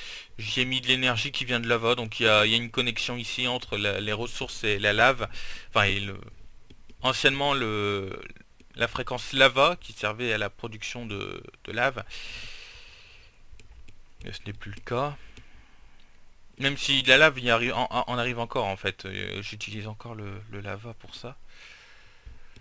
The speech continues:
Il reçoit tout, lui, il est tranquille. Euh,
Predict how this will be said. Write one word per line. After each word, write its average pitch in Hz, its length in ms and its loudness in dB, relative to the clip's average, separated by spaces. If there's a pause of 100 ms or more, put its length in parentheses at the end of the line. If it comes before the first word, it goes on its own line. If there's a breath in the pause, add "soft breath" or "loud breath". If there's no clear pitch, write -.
(1700 loud breath)
Il 117 80 -10
reçoit - 240 -8
tout, - 260 -10
lui, - 100 -18 (120)
il 104 60 -16
est - 40 -14
tranquille. - 420 -12 (580 loud breath)
Euh, 127 720 -2